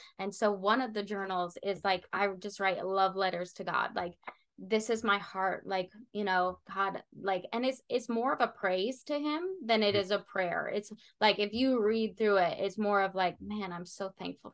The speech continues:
Speaker 1: for you. You know, God, you are worthy to be praised." Like, it's me just pouring out affection to God. And then this other journal I have, and I started it this year, which has been really cool, and I highly recommend it,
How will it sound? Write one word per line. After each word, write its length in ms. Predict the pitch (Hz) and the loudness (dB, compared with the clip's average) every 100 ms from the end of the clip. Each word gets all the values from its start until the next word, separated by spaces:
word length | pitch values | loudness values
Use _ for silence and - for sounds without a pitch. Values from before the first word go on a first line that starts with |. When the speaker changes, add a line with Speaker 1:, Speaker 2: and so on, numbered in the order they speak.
| - | -12
Speaker 1:
for 120 | - | -10
you. 440 | - - - 226 - | -8 -10 -10 -10 -8
You 140 | 214 202 | -4 0
know, 380 | 196 190 196 - - - | 4 4 4 -2 -20 -6
God, 160 | 214 208 | -2 0
you 120 | 214 | 0
are 100 | 196 | 0
worthy 380 | 180 180 180 175 - | 0 -4 -4 -8 -8
to 60 | |
be 140 | 180 180 - | -6 -8 -6
praised." 400 | - - - - | -8 -6 -8 0
Like, 160 | 208 202 | 0 0
it's 160 | 185 | -4
me 260 | 214 214 214 | -2 0 -2
just 220 | 202 - | -4 -8
pouring 280 | - 202 190 | -6 -4 -2
out 140 | 165 | -4
affection 680 | 190 180 - 185 - 196 180 | -4 -6 -4 -6 -6 -10 -8
to 100 | 180 | -8
God. 320 | 165 160 - - - - | -4 -2 -4 -8 -12 -2
And 160 | 214 | 2
then 140 | 220 208 | 2 2
this 160 | 202 - | 0 0
other 260 | 285 370 | 0 0
journal 360 | - 202 185 180 | -2 -4 -2 -4
I 80 | 180 | -2
have, 340 | 180 175 175 - | -2 -2 -4 -6
and 100 | 196 | -8
I 40 | |
started 420 | 185 233 262 339 | -6 -2 -2 -2
it 140 | 254 196 | -4 -4
this 240 | 190 - | -6 -4
year, 320 | 214 180 165 - | -2 -2 -4 -6
which 240 | 202 202 | -4 -4
has 100 | 196 | -6
been 220 | 196 185 | -8 -6
really 300 | 175 208 208 - | -2 -2 -2 -2
cool, 160 | 208 | -2
and 80 | 185 | 0
I 40 | 175 | -2
highly 360 | 180 180 240 | -2 0 0
recommend 440 | 226 196 185 185 185 | -2 -4 -6 -4 -4
it, 160 | 185 | -4